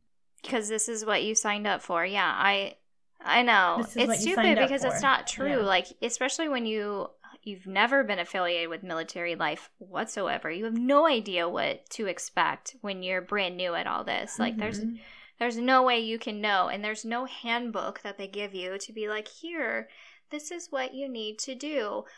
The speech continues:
Speaker 1: On a spouse's, one of, like, some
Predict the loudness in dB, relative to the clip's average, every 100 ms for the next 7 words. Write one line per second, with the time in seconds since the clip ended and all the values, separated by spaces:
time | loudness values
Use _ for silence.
0 | -20 -20 _ 2 2 4 0 0 -4 -10
1 | _ _ -12 2 6 6 4 -4 -8 _
2 | _ _ -8 -4 -2 -2 -2 -4 -4 -6
3 | -6 -6 -6 -8